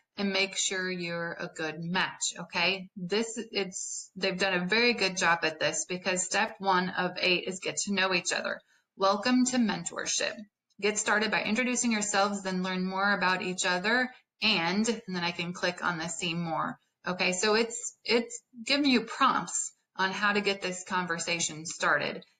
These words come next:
And I love that Facebook is telling you what we learn in Master Networks, which is the bond method, B O N D, an acronym, and B means build on common interest. And that's always what you wanna do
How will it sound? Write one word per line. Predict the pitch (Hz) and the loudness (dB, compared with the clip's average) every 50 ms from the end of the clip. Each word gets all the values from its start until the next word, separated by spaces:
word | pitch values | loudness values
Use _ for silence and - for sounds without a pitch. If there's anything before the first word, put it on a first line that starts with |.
| _ - | _ -4
And | - 190 | -2 0
I | 190 190 190 | 0 0 0
love | 190 190 208 220 233 233 233 247 240 233 233 - - - - - | 0 0 2 4 4 6 4 4 4 2 0 -2 -4 -10 -12 -6
that | 185 185 190 185 175 170 165 - - - - - 190 190 | -2 0 2 2 2 0 -2 -4 -8 -8 -8 -10 -10 -4
Facebook | - 185 185 190 - - 208 196 202 180 | -2 -2 -2 -2 -4 -4 -4 -4 -4 -4
is | 180 - - - | -6 -6 -6 -4
telling | 202 202 185 185 190 185 | -2 -2 -2 -2 -2 -2
you | 180 175 175 180 175 175 175 _ _ _ _ _ - | -2 0 0 0 -2 -4 -6 _ _ _ _ _ 0
what | 190 196 190 - 202 | 2 4 4 4 4
we | 226 240 | 2 2
learn | 226 208 202 202 196 185 | 4 4 2 2 2 0
in | 175 185 | 0 0
Master | 185 170 180 185 - - 175 170 | 2 2 2 2 0 -2 -2 0
Networks, | 165 190 208 185 - 175 180 175 175 175 - - - - - - _ _ _ - | 2 2 2 2 2 2 2 2 2 0 -4 -8 -8 -10 -12 -18 _ _ _ -6
which | 185 185 180 180 | -4 -2 -2 -2
is | 160 170 170 - | -2 -4 -4 -4
the | - 165 | -4 -4
bond | 160 175 - - 196 196 196 196 190 180 | -4 -2 2 2 4 4 4 2 2 0
method, | 165 170 175 - - 170 170 170 180 180 - _ _ _ _ _ - 226 | 0 0 0 -2 -2 -2 -2 -2 -4 -6 -10 _ _ _ _ _ -10 -6
B | 185 190 196 196 - - | -6 -4 -2 -2 0 2
O | 196 190 175 | 2 2 2
N | - 175 180 180 180 175 | 2 0 -2 -2 -2 -4
D, | 185 190 190 180 | -4 -2 -2 -2
an | 170 160 | -2 -2
acronym, | - 185 202 214 220 220 214 - 180 175 170 165 170 170 170 - _ _ _ - | -2 0 2 2 0 0 -2 -4 -4 -2 0 0 -2 -2 -6 -10 _ _ _ -8
and | - 190 190 185 185 | -4 -4 -4 -4 -2
B | - 226 233 233 226 | 0 0 2 2 2
means | 214 202 180 185 185 180 | 2 0 0 -2 -4 -4
build | - - 196 190 190 185 | -2 0 2 2 2 0
on | 175 175 175 | -2 -2 -4
common | - - 196 185 180 170 165 | -4 -2 0 0 0 -2 -4
interest. | 156 - 185 185 180 - - 156 160 - - - - | -4 -4 -4 -4 -4 -4 -4 -4 -6 -6 -8 -8 -8
And | - 196 | -6 -2
that's | 214 247 262 254 - - | -2 -2 -2 -2 -2 2
always | 196 196 190 185 180 175 | 2 4 4 2 0 0
what | 175 165 - | -2 -4 -4
you | 175 180 | -4 -4
wanna | 170 165 165 165 165 | -4 -4 -4 -4 -4
do | 165 170 165 160 | -4 -2 -2 -2